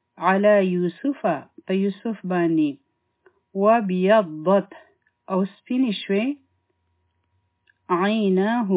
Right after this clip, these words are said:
دوه سترګې د هغو. من الحزن، د غم په وجه. فهو، پس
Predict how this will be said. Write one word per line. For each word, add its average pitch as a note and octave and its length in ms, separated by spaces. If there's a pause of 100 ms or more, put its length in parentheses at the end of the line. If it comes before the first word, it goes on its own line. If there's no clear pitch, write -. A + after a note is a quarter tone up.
(400)
دوه G3+ 140
سترګې G3+ 560
د D#3+ 40 (100)
هغو. D#3 260 (1200)
من G#3+ 200
الحزن، A3+ 680 (340)
د F3+ 40 (100)
غم F3+ 140 (100)
په E3 120
وجه. D#3+ 280 (260)
فهو، F#3+ 380 (640)
پس G#3 160